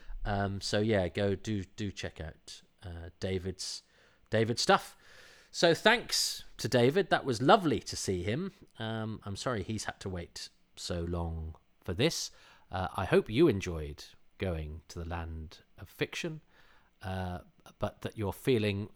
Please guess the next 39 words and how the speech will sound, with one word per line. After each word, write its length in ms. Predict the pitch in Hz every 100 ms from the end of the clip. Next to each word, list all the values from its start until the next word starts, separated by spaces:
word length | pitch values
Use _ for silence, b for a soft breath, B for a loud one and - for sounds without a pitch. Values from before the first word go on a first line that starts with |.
| - - 107 104
very 260 | 196 180 135
much 500 | 110 - - - -
still, 680 | - - - 117 107 95 - - - - B B _
but 120 | - - - -
it, 140 | 123
it, 240 | 135 - - -
that 200 | 123 -
you 100 | 131
are 140 | 117 117
in, 240 | 127 120
in 200 | - 117
your 140 | 120
very 260 | 104 139 117
own 200 | 107 95
factual 600 | - 123 - - 104 98
world. 360 | 92 82 80 78
I 120 | 113
th-, 180 | - 113 B -
I 120 | 127
think 240 | - 165 170
it 80 |
would 120 | 147 127
be 120 | 143
really 380 | 143 170 160 147
interesting 500 | 139 - - 104 95
to 120 | 107
revisit 380 | 98 98 87 -
the 80 | 90
land 200 | 82 80
of 60 |
fiction. 300 | - 82 -
I 60 | 87
think 160 | 107 95
it 60 |
would 120 | -
be 100 | 98
a 60 | 92
bold 720 | 92 - 117 113 110 104 98
show. 540 | - - 90 85 82